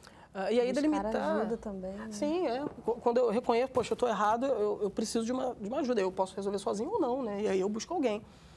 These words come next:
Speaker 1: É, mas eu, eu acho que a gente precisa delimitar qual tipo de erro. É porque, é, existe, existem erros que são erros que levam ao pecado, ou são fruto do pecado, e existem erros que não. Eu tô lá na minha empresa, eu tenho uma decisão, é, pra, pra tomar, de repente, é,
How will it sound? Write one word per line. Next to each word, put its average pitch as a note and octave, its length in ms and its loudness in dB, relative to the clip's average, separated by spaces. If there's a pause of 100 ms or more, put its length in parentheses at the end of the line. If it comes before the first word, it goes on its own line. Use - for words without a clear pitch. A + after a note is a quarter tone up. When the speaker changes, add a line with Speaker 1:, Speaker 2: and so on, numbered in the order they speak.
(300)
Speaker 1:
É, F#3+ 220 -2
mas G#3+ 180 0
eu, C4+ 80 4
eu A#3+ 120 2
acho B3+ 140 0
que D4+ 60 -6
a - 20 -4
gente C#4+ 100 -4
precisa - 160 -8
delimitar G#3+ 380 0
qual D4 160 0
tipo - 200 -8
de C#4 100 0
erro. G#3+ 340 0 (240)
É - 40 -20
porque, G#3+ 280 -4 (340)
é, F3 180 0
existe, G3+ 280 0 (100)
existem G#3 380 2
erros F3+ 340 2
que F#3 260 0
são G3 200 2
erros F3+ 260 0
que F#3 120 -2
levam E3+ 320 2
ao E3 60 0
pecado, F3 480 0
ou G#3 60 2
são F#3+ 160 -2
fruto F3+ 220 -6
do G3+ 60 -10
pecado, G#3+ 360 0
e F#4 40 0
existem F#4 260 0
erros A#3 180 -2
que - 100 -16
não. A#3 220 2 (420)
Eu B3 140 -8
tô B3+ 100 4
lá A3+ 120 4
na A3 80 2
minha A3 100 2
empresa, G#3+ 360 2
eu B3 40 -2
tenho G#3+ 140 0
uma G#3 80 2
decisão, F3+ 640 0 (280)
é, E3+ 220 0
pra, E3 460 2
pra F3+ 160 -2
tomar, G3 680 4
de F#3+ 120 2
repente, F#3+ 480 0
é, E3+ 580 -2